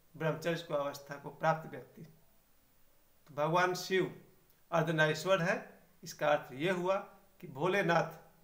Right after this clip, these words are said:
अपने समाधि की अवस्था में अपने भीतर के पार्वती से एक हो चुके हैं, सदैव एक हैं,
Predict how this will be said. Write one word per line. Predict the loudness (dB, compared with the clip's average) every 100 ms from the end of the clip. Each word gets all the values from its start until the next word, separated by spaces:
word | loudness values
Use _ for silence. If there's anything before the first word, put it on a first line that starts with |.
| _ -20 -20 -20
अपने | -8 -4 -2
समाधि | 4 6 6 2
की | 2
अवस्था | 2 2 0
में | 0 -6 -12 -20 _ _
अपने | -14 -8 -6
भीतर | -6 -2 -2
के | -2 -2
पार्वती | 0 0 -2 -6
से | -8 -12 -14 -20 _ _ -2
एक | 0 0
हो | -4
चुके | -4 -4 -2
हैं, | -2 -2 -6 -12 -20 _
सदैव | -4 4 8 8
एक | 6 0 0
हैं, | -2 -4 -8